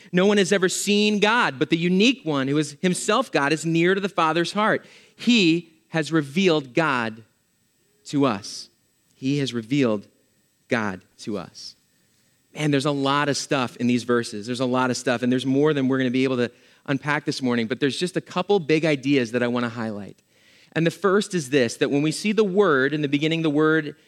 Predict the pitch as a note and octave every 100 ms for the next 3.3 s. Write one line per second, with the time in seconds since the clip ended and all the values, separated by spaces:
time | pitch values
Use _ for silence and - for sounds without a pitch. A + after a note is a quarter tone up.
0 | _ C3+ D3 D3+ D3 D3+ C#3+ C3+ - C3+
1 | C#3+ D3 C3 D3+ D3+ C#3+ C#3 C#3 C#3 C#3+
2 | C3 C#3+ D3 G3+ G#3+ E3+ - D#3 A#2+ G2
3 | - - -